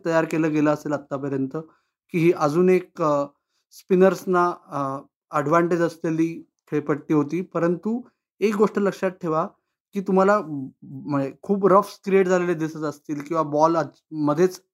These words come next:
अ, ऑड बॉल बाउन्स होत होता किंवा टर्न होत होता, पण ही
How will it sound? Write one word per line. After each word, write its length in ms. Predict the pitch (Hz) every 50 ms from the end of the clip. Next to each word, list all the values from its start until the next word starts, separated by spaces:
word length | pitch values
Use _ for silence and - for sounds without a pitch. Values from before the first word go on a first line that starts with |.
| _ _ _ -
अ, 180 | 165 151 143 139 143 _ _
ऑड 200 | - 160 175 185 - - - _ _ _ -
बॉल 400 | 156 156 160 160 160 165 165 165 - - -
बाउन्स 340 | 147 147 151 170 180 165 170
होत 100 | 156 156
होता 240 | 147 135 143 143 143
किंवा 280 | 143 - 156 160 175
टर्न 360 | 170 - - 196 185 180 185
होत 140 | 180 175 156
होता, 240 | 151 139 - 139 139 - _ _ _ _ _ _ _ _
पण 240 | - 190 208 214 220 214 - _ _ _ _ _ _ _ _ -
ही 340 | 202 202 214 220 - - _